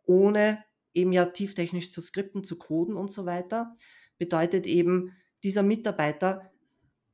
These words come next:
erzeugt auf einmal Applikationen, die früher eine I T gemacht hat, ist dafür auch verantwortlich, ist auch eigentlich in seinem Interesse dafür verantwortlich zu sein, denn er kennt am besten die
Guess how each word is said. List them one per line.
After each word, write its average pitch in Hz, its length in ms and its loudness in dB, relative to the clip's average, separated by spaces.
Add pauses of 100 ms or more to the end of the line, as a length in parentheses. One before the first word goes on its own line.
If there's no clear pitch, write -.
(160)
erzeugt 180 560 -4
auf 202 100 -6
einmal 175 200 0
Applikationen, 165 800 -4
die 170 100 -8
früher 202 480 -2
eine 170 280 -4
I 156 100 -6 (120)
T 247 300 -2
gemacht 139 520 -6
hat, 220 280 -6 (320)
ist - 240 -8
dafür 220 240 0
auch 196 80 -4
verantwortlich, 165 1080 -8 (220)
ist 214 240 -6
auch 196 120 -4 (560)
eigentlich 190 400 0
in 185 80 -2
seinem 185 300 0
Interesse 185 560 0
dafür 185 260 0
verantwortlich 165 580 -6
zu 170 80 -10
sein, 175 220 -6
denn 185 120 -6
er 180 120 -6
kennt 233 360 -8
am 196 120 -2
besten 165 380 -6
die 175 240 -2